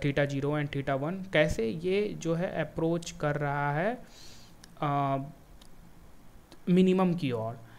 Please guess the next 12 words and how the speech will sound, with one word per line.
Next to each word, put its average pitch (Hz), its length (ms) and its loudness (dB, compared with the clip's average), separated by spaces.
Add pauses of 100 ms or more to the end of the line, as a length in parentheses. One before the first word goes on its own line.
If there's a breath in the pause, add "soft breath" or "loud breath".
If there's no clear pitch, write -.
(420 loud breath)
ठीक 196 140 2
है, - 100 2
तो - 160 -2 (120)
यहाँ 170 280 2
पे - 60 0
आपका 208 280 -2
तो 233 80 -2
सिंगल 202 340 2 (720)
पैरामीटर 185 460 4
है, 175 420 -2
that 160 220 2
is 151 100 -6